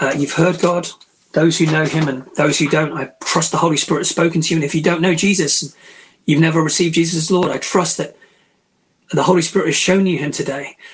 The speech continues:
um, and shown you that he is your Savior, shown you how much he loves you, and that today is a great invitation for you to turn from your sin and receive him as Lord. So I'm just gonna pray. Father, I wanna thank you for your word.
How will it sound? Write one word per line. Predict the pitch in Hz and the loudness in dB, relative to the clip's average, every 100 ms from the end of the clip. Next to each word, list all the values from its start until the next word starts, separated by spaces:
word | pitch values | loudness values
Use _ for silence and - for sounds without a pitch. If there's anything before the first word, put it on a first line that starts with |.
| - - | -20 -8
um, | 143 131 | -8 -6
and | 165 | -2
shown | - - 196 185 | 0 2 4 4
you | 143 123 - _ _ | 0 -4 -12 _ _
that | 160 160 | -6 2
he | 170 | 2
is | 156 | 4
your | 147 | 0
Savior, | - 160 139 | 0 0 -2
shown | 123 180 175 | -2 0 0
you | 156 - _ | 0 -6 _
how | - 170 | -2 0
much | 160 - | 0 -2
he | |
loves | 147 151 156 | 0 0 -2
you, | 147 | -6
and | 135 | -8
that | 139 - _ _ - | -12 -16 _ _ -4
today | 147 151 156 | 0 2 2
is | 139 | 0
a | |
great | 156 151 | -2 0
invitation | 156 156 165 165 - | -2 0 0 -2 -4
for | - | -4
you | 156 | -2
to | - 156 | -2 -6
turn | - 156 151 | -4 -2 0
from | 151 | 0
your | 139 | 0
sin | - 156 | 0 -2
and | 135 - _ - | -4 -10 _ -2
receive | - 160 156 | 0 2 0
him | 131 | -2
as | 127 | -6
Lord. | 131 131 | -4 -4
So | - | -2
I'm | 143 | -2
just | - | 0
gonna | 139 | -2
pray. | - 131 135 | -2 -4 -4
Father, | 151 165 165 165 | -2 2 2 2
I | |
wanna | 160 151 | 2 0
thank | - 165 160 160 | 0 0 2 0
you | |
for | 151 160 | 0 0
your | 147 | 0
word. | 135 135 | 0 -2